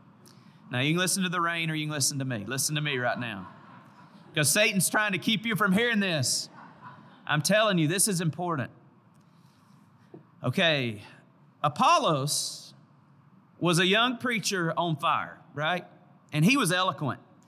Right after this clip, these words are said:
and people were listening to him preach. So he could have, in a spirit of arrogance, told Aquila and Priscilla, "Well,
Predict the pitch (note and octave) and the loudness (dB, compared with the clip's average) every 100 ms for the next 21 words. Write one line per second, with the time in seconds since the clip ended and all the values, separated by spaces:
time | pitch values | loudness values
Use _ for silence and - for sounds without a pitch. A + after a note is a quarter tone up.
0 | _ - D#3 A#3 C4+ A#3+ G3 F#3 G#3+ G3 | _ 0 2 4 2 2 2 4 2 2
1 | G#3 F#3+ E3 E3 D3+ - D#3 A2+ - - | 0 -2 0 0 0 -2 -4 -4 -6 -10
2 | - _ _ _ _ _ _ _ - _ | -10 _ _ _ _ _ _ _ -20 _
3 | _ _ _ _ - G3+ F3+ C4+ D#4 C4+ | _ _ _ _ 0 2 6 4 4 0
4 | D4 F#3+ D#3 C3+ D3+ F#3 - - _ _ | 0 0 -2 -2 -2 -4 -10 -20 _ _
5 | _ _ _ _ _ - G3 F#3 - - | _ _ _ _ _ 0 2 2 0 -2
6 | A3+ B3 B3+ A3 F#3+ E3 D3 D#3 - - | -2 0 0 0 0 0 0 -4 -4 -2
7 | - - - _ _ _ _ _ - A3+ | -2 -6 -14 _ _ _ _ _ 2 4
8 | B3 A3 - G#3+ G#3 F#3 F3+ D3 F3+ E3+ | 4 2 -4 -4 -2 -2 -2 -2 0 0
9 | D#3 D3 D3+ D3+ D3 C#3 B2+ | -2 -2 -4 -2 -2 -2 -6